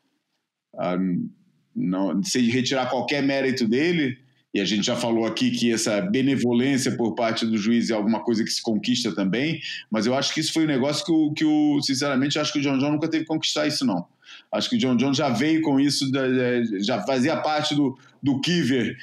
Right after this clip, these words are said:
de equipamento dele, vinha uma, uma boa vontade com, com, dos juízes. Alguns caras têm isso, simplesmente têm isso. O John John claramente tem isso, cara.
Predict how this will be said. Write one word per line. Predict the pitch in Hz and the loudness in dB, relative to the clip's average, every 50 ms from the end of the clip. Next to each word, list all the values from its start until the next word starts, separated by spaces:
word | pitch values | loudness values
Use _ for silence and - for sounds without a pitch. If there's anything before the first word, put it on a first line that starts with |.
| - - - | -16 -8 -2
de | 117 131 | 0 0
equipamento | 123 123 139 135 139 131 123 135 139 135 120 120 117 | 0 0 0 0 0 2 2 2 2 2 2 2 2
dele, | 127 135 143 165 160 143 156 156 156 165 180 - - - | 2 2 2 2 2 2 0 0 0 -2 -4 -6 -4 -2
vinha | 120 123 139 147 147 | 0 2 2 4 2
uma, | 143 139 143 139 139 135 | 2 2 2 2 2 2
uma | 135 135 135 135 127 117 | 2 2 2 0 0 2
boa | 131 156 165 151 | 2 2 2 2
vontade | 131 151 147 135 117 147 143 147 147 143 139 139 | 2 2 2 2 2 2 2 2 2 0 -2 -2
com, | - 151 143 139 135 131 | 0 0 2 2 2 0
com, | 131 147 143 139 131 127 127 123 | 0 0 2 2 2 2 2 2
dos | 131 147 135 | 2 2 2
juízes. | 120 135 127 120 110 101 85 85 101 | 4 4 4 4 4 2 0 -2 -2
Alguns | 131 147 160 175 185 170 - | -2 -2 0 0 -2 -2 -2
caras | - 175 180 185 - - | -2 0 0 0 0 0
têm | 175 160 139 127 | 0 2 2 2
isso, | 127 107 117 - - | 2 0 -2 -4 -6
simplesmente | - 117 104 - 113 104 101 117 120 117 120 - | -6 -6 -4 -2 -2 0 0 2 0 0 0 0
têm | 131 123 107 101 | 0 0 0 0
isso. | 92 87 - 92 | 0 -2 -2 -4
O | 87 | -2
John | 95 98 98 | -2 -2 0
John | 95 113 113 113 | 0 -2 -2 -2
claramente | - 113 117 120 113 101 104 101 98 - - - | 0 0 0 0 0 0 0 0 -2 -2 -4 -4
tem | - 131 123 | -4 -4 -4
isso, | 104 - - - - | -4 -6 -8 -10 -12
cara. | - - | -14 -18